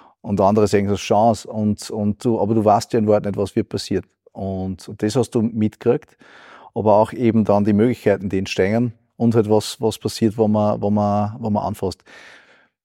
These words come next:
Weil du gesagt hast, Gesundheit und, und diese Sachen, inwieweit,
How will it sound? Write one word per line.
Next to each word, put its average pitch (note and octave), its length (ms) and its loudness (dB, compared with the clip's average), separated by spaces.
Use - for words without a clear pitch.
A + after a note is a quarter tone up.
Weil A#2 120 2
du B2 80 4
gesagt - 220 0
hast, - 140 -8
Gesundheit D#3 800 2
und, C3+ 140 -2
und C3 240 -6
diese E3+ 200 -2
Sachen, A2 380 2
inwieweit, C#3 720 0